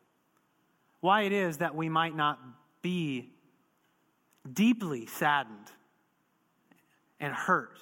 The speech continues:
and moved by the injustice around us. Commentator Derek Kidner said this, "If the writer's gloom strikes us as excessive at this point," so I'll just pause. "Does this seem excessive? I would rather people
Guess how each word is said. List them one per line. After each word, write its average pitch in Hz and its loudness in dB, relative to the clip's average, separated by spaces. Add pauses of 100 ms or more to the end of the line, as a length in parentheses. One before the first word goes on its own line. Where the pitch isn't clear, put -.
(120)
and 135 -8
moved 139 -4 (260)
by 139 0
the 135 -4
injustice 127 -6
around 117 -4
us. 107 -12 (380)
Commentator 185 2
Derek 156 0
Kidner 143 -2 (420)
said 151 -2
this, 127 -4 (880)
"If 208 -2
the 202 2
writer's 214 2
gloom 160 -2 (480)
strikes 214 0
us 175 0 (100)
as 160 2
excessive 160 -4
at 123 -8
this - -12
point," - -18 (360)
so - -4
I'll 151 2
just 151 -8
pause. 117 -2 (500)
"Does 190 2
this 320 4
seem 262 4
excessive? 208 -2
I 277 4 (160)
would 196 0
rather 254 4
people 220 0